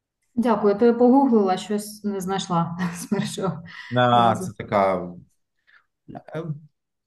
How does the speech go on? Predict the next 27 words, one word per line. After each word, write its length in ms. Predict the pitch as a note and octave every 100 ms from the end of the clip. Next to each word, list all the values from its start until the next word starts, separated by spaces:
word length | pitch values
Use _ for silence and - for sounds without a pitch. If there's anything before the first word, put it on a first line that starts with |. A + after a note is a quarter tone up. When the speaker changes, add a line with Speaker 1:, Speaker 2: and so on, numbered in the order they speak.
| D#3
Speaker 2:
це, 140 | A3
це 200 | G#3+ G#3
просто, 520 | G3+ G#3 G#3 G3 D3 -
знаєте, 560 | A#2+ D#3+ C#3 B2 A2+ -
дуже 260 | D#3+ E3
багато 380 | C#3+ D3 D3 C#3+
методів 400 | C3+ C#3+ A#2+ A#2
психотерапії 680 | - C3+ C3+ C3 C3 E3+ D3+
зведені 640 | G#2+ A#2+ C#3+ C3+ A#2+ A#2
в, 220 | F#2+ G2+
е, 480 | A#2+ A#2 A#2 A2 G2+ - _ - -
найпростіший 680 | C#3 C#3 C#3 C3+ D3+ C#3 B2+
прийом. 520 | B2+ G#2+ F2 D#2+ D#2 _ _ _ _ _ _
Він 140 | C#3 B2+
фантастичний, 680 | C3+ A#2 A2+ - G2 G2
як 140 | F2+ F2
на 60 |
мене. 240 | F2 E2 D#2+ D#2 _ _ _ _ _ _ _ _ _ _ _ -
Зараз 320 | A2+ A#2+ G#2
в 20 |
мене 140 | B2+ A#2
телефон 400 | A#2+ A#2 A#2 A2
його 200 | G2+ G2+
конвертує 520 | A#2 G#2+ A2 D3 B2
чогось 260 | - G2 F#2
для 140 | F#2+
Телеграму. 680 | G2 G2 F#2+ F#2+ F2 E2+